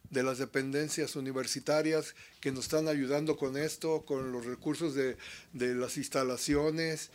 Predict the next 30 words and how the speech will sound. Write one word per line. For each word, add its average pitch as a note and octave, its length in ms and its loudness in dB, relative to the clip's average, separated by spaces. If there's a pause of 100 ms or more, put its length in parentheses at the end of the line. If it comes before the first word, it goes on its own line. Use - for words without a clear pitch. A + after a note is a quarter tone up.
(260)
con C#3 280 4
gente D#3+ 360 2
capacitada C#3 760 2
que D3 100 -10
está D3 200 -2
dentro D3+ 340 0
de C#3 140 2
la C3+ 140 2
U D3+ 180 2
D D3+ 100 2
G, D#3 380 4 (220)
nosotros D#3 560 2
mismos D#3+ 360 2
que - 80 -4
estamos D3+ 380 -2
fuera D#3+ 380 8
y D3+ 80 4
aunque C3 260 -2
somos D#3 340 0
de C#3 140 2
la C3 120 4
U D3+ 140 2
D D3+ 100 2
G, D#3 240 0 (360)
ahí C3+ 220 -2
estamos. C#3+ 460 2
No D#3 180 0
tiene F3+ 280 4
ningún E3 400 0
costo F3+ 480 2